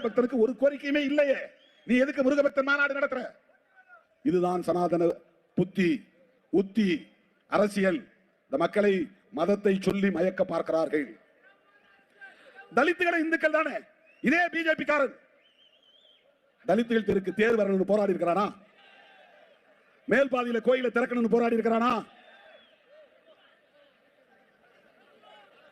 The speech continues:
சாதிய வன்கொடுமைகள் கூடாது என்று போராடி இருக்கிறானா? சேரிகளை கொளுத்தும் போது கண்டித்திருக்கிறானா? இங்க வேப்பந்தட்டையில இப்ப கோ-, கோர்ட்டு தி-, த-, ஜட்ஜ்மெண்ட் கொடுத்துட்டான், ஸ்டே கொடுத்துட்டான்.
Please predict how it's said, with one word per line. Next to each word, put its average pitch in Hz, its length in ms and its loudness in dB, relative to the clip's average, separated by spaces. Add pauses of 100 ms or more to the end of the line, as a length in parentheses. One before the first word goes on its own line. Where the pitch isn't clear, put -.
(360)
சாதிய 320 340 2
வன்கொடுமைகள் 311 520 0
கூடாது 330 320 2
என்று 302 180 0
போராடி 311 240 2
இருக்கிறானா? 294 400 0 (880)
சேரிகளை 330 420 2
கொளுத்தும் 330 360 0
போது 320 220 4
கண்டித்திருக்கிறானா? 311 720 0 (1400)
இங்க 151 160 0
வேப்பந்தட்டையில 196 540 0 (580)
இப்ப 160 200 -4
கோ-, 196 180 2
கோர்ட்டு 226 320 2
தி-, 190 160 -10
த-, 160 240 0 (160)
ஜட்ஜ்மெண்ட் 190 320 2
கொடுத்துட்டான், 151 300 -8
ஸ்டே 196 180 0
கொடுத்துட்டான். 135 320 -4